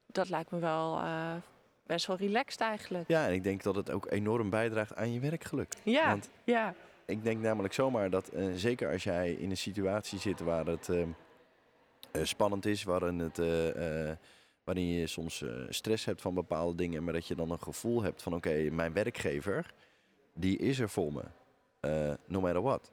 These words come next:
Speaker 2: Weet
Speaker 1: Ja.
Speaker 2: je wel? Dat je dan denkt van, eh,
Speaker 1: Maar
Speaker 2: dat
Speaker 1: de-, en dat is natuurlijk ook weer zo dubbel. Want ik denk, ja, als je een deal, eh, eh, er is een andere podcast, is wel, eh, ik weet niet meer welke dat was, van de N R C, maar dan wordt er iemand, ehm,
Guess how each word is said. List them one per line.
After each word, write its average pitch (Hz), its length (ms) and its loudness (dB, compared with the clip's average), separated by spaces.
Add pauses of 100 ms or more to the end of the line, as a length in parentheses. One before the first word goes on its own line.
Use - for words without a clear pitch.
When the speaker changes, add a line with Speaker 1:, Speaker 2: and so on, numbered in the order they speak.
Speaker 2:
Weet - 100 -6
Speaker 1:
Ja. 165 120 0
Speaker 2:
je - 60 -2
wel? 64 160 -6
Dat 92 140 -4
je - 60 -6
dan 87 140 0
denkt 87 180 -2
van, 85 140 -6
eh, 78 40 -2 (100)
Speaker 1:
Maar 165 180 4
Speaker 2:
dat 180 100 2
Speaker 1:
de-, - 120 -2
en - 60 0
dat 220 160 2
is 220 120 -6
natuurlijk - 280 -6
ook 226 120 -4
weer 185 160 0
zo 165 200 0 (160)
dubbel. 160 440 4
Want 175 240 2
ik 185 120 -2
denk, 165 200 2
ja, 175 160 2
als - 140 -6
je 170 60 -2
een 165 280 0
deal, 190 400 4
eh, 151 600 -2 (220)
eh, 156 280 -4 (720)
er 175 120 2
is 185 120 0
een 185 140 0
andere 202 240 2
podcast, 208 580 0
is 175 100 -4
wel, 160 300 0
eh, 160 260 -2 (260)
ik - 220 -20
weet 196 80 -6
niet 214 100 6
meer 208 160 4
welke 202 240 0
dat 185 180 -2
was, - 200 -4
van - 140 -6
de 175 60 -4 (100)
N 185 100 0
R 175 140 -2
C, 202 160 2
maar 226 100 4
dan 190 100 2
wordt 190 200 0
er 180 140 0
iemand, 185 520 -2 (720)
ehm, 175 680 0